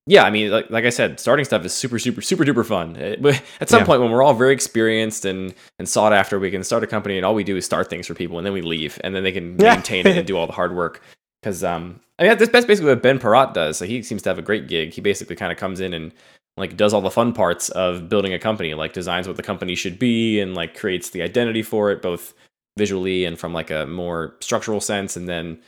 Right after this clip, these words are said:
Speaker 1: pieces out and
Speaker 2: Mm-hmm.
Speaker 1: lets someone else run it. So, um, that's one thing I would say. The other thing that is something I kind of came to realize after I wish I, later than I wish,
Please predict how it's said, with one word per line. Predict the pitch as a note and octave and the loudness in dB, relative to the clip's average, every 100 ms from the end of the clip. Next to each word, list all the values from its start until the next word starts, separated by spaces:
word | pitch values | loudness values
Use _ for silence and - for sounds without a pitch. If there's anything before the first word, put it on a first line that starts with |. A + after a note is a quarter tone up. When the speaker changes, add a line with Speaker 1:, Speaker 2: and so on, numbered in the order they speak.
| _ _ _ - | _ _ _ -8
Speaker 1:
pieces | G#2+ G#2 | -6 -2
out | A#2+ B2 | 0 2
and | |
Speaker 2:
Mm-hmm. | A#2 | 0
Speaker 1:
lets | G#2 | 0
someone | G2+ F2+ | -4 -4
else | F2+ | -4
run | G#2 E2 | -6 -8
it. | - | -10
So, | - F2 E2 D#2+ _ _ _ _ _ - - - - - | -6 -4 -4 -8 _ _ _ _ _ -16 -16 -20 -8 2
um, | D#3+ A3 | 4 6
that's | A3 | 6
one | F3 | 6
thing | B2+ | 4
I | F#2 | 2
would | D#2+ | 0
say. | F2+ D#2+ - | -2 -2 -4
The | F3 F#3 | -2 4
other | F3+ A3+ | 6 4
thing | A3+ D#3+ D3+ C#3+ D3 C#3 _ _ _ _ _ _ - | 0 -2 -2 -4 -6 -8 _ _ _ _ _ _ -8
that | A#2 A2+ G#2 G#2 G#2 - _ _ _ | 2 4 6 4 0 -6 _ _ _
is | A#2 | -6
something | - A#2+ A#2+ G#2+ | -4 -4 -2 -2
I | |
kind | G#2 - G#2 | -4 -4 -6
of | G2 | -6
came | - G#2+ | -6 -4
to | G2+ | -4
realize | G2+ G2+ F#2+ F#2+ F2+ F2 F2 F2 - - - _ _ _ _ _ _ _ _ _ | -2 0 2 2 2 0 -2 -4 -6 -8 -12 _ _ _ _ _ _ _ _ _
after | - G#2 - F2+ | -2 -2 0 0
I | E2 | 0
wish | E2+ F#2+ | -2 -6
I, | F#2 F2+ | -10 -12
later | A#2 B2+ C#3+ A#2 | 0 4 6 6
than | G#2 | 4
I | F2+ | 0
wish, | D2 D2+ - | -2 -6 -8